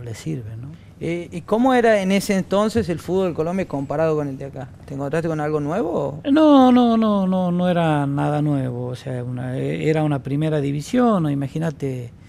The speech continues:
Speaker 1: eh, ya cuando estás jugando en esas categorías, eh, eh, es, es muy profesional, hay que ser muy, muy profesional. Eh, la verdad que no me sorprendió nada, se, fui bien preparado, bueno, me incorporé al club,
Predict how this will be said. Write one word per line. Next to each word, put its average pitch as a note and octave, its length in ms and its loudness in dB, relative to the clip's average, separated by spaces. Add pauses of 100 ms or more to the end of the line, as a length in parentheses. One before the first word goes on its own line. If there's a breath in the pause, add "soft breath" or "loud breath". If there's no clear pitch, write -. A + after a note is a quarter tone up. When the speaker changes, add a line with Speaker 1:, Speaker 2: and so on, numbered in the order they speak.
(400 loud breath)
Speaker 1:
eh, B2 680 -10
ya C3 220 -2
cuando C3+ 240 -4
estás B2 240 -6
jugando C#3 300 -4
en C#3 80 -2
esas C3 240 -8
categorías, C3 720 -6
eh, B2 300 -12 (420 loud breath)
eh, B2 440 -8
es, B2 280 -10
es B2 280 -8
muy C#3+ 140 2
profesional, C3+ 540 -6
hay C#3 80 -2
que B2+ 100 -8
ser C#3+ 160 -6
muy, C3+ 240 -4
muy C3+ 240 -4
profesional. C3+ 720 -4 (680 loud breath)
Eh, C#3+ 140 -4
la D3 140 0
verdad G3+ 340 2
que C#3 720 0
no E3 180 -2
me G#3 120 0
sorprendió E3+ 500 -2
nada, A3+ 380 0
se, C#3+ 400 -6
fui D#3 400 -4
bien D3+ 260 -2
preparado, E3 600 0
bueno, C#3+ 200 -2
me C3 120 -2
incorporé C#3 480 -4
al C3+ 100 -4
club, F#3 440 0